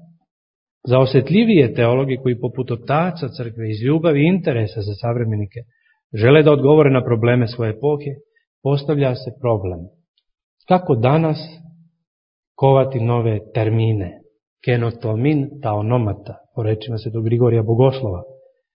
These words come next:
Takve pojmove da bi bili razumljivi čoveku dvadesetog,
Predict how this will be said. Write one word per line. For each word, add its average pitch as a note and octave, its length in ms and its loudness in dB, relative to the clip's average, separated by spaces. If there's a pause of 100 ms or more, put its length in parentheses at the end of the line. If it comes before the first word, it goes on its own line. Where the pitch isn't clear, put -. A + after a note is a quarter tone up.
(120)
Takve E3 380 4
pojmove E3 500 6
da C3+ 100 2
bi C3 120 -2
bili E3 280 4
razumljivi D3 600 0
čoveku A#2 380 -4
dvadesetog, G#2+ 440 -8